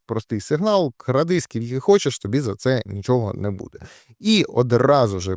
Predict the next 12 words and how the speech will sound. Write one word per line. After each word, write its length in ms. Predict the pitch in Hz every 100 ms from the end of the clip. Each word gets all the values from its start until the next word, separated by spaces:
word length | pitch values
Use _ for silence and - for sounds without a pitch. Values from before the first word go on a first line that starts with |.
| -
починаючи 680 | 113 - 123 120 98 - 95
от 160 | 98 -
якраз 380 | - 107 92 90 - -
з 180 | 104 101 - _
січня 560 | - - 143 - 92 87
цього 280 | 110 160 269
року, 300 | 302 - 160
у 140 | 156
нас 220 | 226 226
почали 420 | - 110 117 175
валитися 760 | 120 98 104 147 110 - 101 95
реформи. 420 | 117 110 104